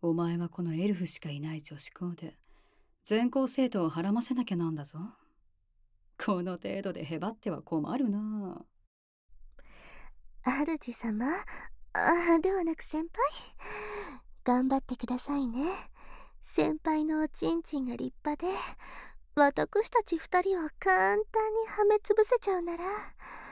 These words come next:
Speaker 2: 他のエルフ女子とのハーレムエッチもできちゃいますから。先生の指導を聞いて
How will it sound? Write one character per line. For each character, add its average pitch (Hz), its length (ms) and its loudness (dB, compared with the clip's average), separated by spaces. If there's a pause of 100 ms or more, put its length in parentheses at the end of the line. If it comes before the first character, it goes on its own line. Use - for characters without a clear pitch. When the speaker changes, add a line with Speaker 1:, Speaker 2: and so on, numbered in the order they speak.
(500)
Speaker 2:
他 247 360 0
の 302 240 0
エ 220 160 4
ル 233 120 0
フ 370 160 -4
女 415 160 6
子 427 80 -4
と 403 140 6
の 320 140 4
ハ 320 240 4
ー 339 40 2
レ 349 120 0
ム 339 120 0
エ 381 100 2
ッ 403 120 0
チ - 120 0
も 311 140 2
で 330 140 0
き - 100 -12
ち - 120 0
ゃ 480 60 8
い 440 80 4
ま 370 120 0
す - 120 -6
か 339 140 -4
ら。 339 80 -4 (1500)
先 254 340 0
生 - 180 -8
の 269 40 -4
指 240 100 -8
導 285 360 -6
を - 20 -2 (160)
聞 269 180 -8
い 285 40 -12
て - 140 -8